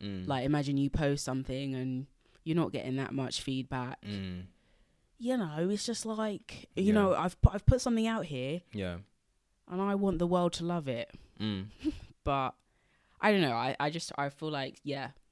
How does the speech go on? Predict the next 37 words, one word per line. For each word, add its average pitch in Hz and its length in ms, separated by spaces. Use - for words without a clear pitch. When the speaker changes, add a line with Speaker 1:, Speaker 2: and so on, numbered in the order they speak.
Speaker 2:
the 143 80
pressure. 147 580
I 151 100
personally, 147 880
I 156 100
don't, 165 300
<sighs> - 180
it's 160 140
just 165 140
so 147 140
hard. 151 320
I 139 100
don't, 143 320
I 135 80
wouldn't 143 220
wanna 135 160
put - 260
something 135 240
out 131 200
there 123 240
and 139 140
it 131 100
not 131 160
be 131 160
received 127 460
well. 120 180
The 120 80
whole 135 180
point 127 360
of 117 160
social 123 340
media 123 280
is 120 180
that 123 220
people 120 360
are 123 140
social 123 540